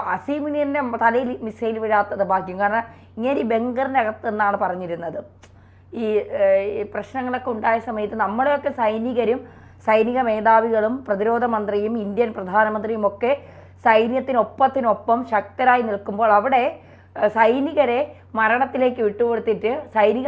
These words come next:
മേധാവി ബങ്കറിൽ ഒളിച്ചിരിക്കുകയാണ്, മരണം സംഭവിക്കാതിരിക്കാൻ, ഇന്ത്യ പട്ടാളത്തെയും ഇന്ത്യ മിസൈലുകളെയും ഭയന്നുകൊണ്ട്. മാത്രമല്ല, ഇദ്ദേഹം യുദ്ധമുണ്ടാകുമെന്ന് അറിഞ്ഞപ്പോൾ തന്നെ ഇദ്ദേഹത്തിൻ്റെ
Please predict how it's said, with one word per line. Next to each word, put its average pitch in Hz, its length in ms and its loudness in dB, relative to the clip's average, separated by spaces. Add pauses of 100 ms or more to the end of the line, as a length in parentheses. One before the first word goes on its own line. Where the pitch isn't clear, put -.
മേധാവി 214 400 4
ബങ്കറിൽ 202 440 0
ഒളിച്ചിരിക്കുകയാണ്, 180 720 -4 (420)
മരണം 240 320 2
സംഭവിക്കാതിരിക്കാൻ, 190 720 -2 (140)
ഇന്ത്യ 233 240 -2 (260)
പട്ടാളത്തെയും 214 680 2
ഇന്ത്യ 214 240 -4
മിസൈലുകളെയും 214 760 -2 (100)
ഭയന്നുകൊണ്ട്. 196 600 -2 (460)
മാത്രമല്ല, 262 480 2
ഇദ്ദേഹം 262 340 -2 (220)
യുദ്ധമുണ്ടാകുമെന്ന് 240 840 0
അറിഞ്ഞപ്പോൾ 247 400 -4
തന്നെ 226 160 -4 (160)
ഇദ്ദേഹത്തിൻ്റെ 220 420 -4